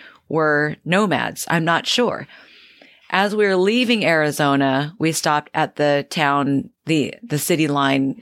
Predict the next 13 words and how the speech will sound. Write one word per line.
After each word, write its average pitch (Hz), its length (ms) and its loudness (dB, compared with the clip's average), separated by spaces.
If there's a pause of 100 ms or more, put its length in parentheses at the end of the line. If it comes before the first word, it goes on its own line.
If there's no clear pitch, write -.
uh, 123 380 -6
or 165 80 -2
the 147 80 -4
state 147 260 0
line's 135 300 0
gas 226 320 -2
station. 131 500 -4 (880)
And 170 320 0
I 160 120 0
noticed 156 720 0 (400)
a 160 120 -2
little 156 280 0
truck, 208 600 -2